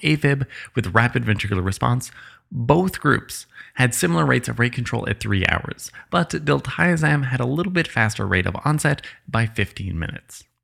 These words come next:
Then we have the fourth article, which is titled Evaluation of Metoprolol versus Diltiazem for Rate Control of Atrial Fibrillation in the Emergency Department,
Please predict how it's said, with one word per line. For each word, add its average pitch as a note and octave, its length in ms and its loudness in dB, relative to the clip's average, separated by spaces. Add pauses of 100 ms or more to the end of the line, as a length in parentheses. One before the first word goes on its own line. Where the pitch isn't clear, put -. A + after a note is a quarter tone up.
(440)
Then F3 180 8
we D#3 100 4
have A2+ 200 2
the G#2+ 120 2
fourth G#2 320 0
article, G#2+ 240 2
which G#2+ 180 0
is A2+ 60 -4
titled B2 260 0
Evaluation B2+ 500 2
of A2 80 2
Metoprolol E3 640 2
versus B2 360 0
Diltiazem F#2+ 800 0
for G2 120 -4
Rate D#3 180 2
Control B2+ 380 0
of G2 100 -2
Atrial E3 320 2
Fibrillation F#2 640 -2
in D3+ 220 0
the D3 100 2
Emergency F#2 460 0
Department, B2+ 400 0